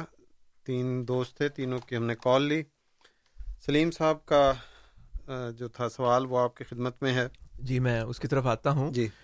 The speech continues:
Speaker 2: یہ، آ، امین صاحب کے، کے لیے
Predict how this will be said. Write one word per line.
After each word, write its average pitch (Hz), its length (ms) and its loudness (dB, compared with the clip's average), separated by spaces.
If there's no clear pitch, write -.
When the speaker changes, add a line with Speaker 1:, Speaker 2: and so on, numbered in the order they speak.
Speaker 2:
یہ، 139 520 4
آ، 110 40 -4
امین 135 260 2
صاحب 123 280 2
کے، 117 200 0
کے 123 100 -4
لیے 110 300 0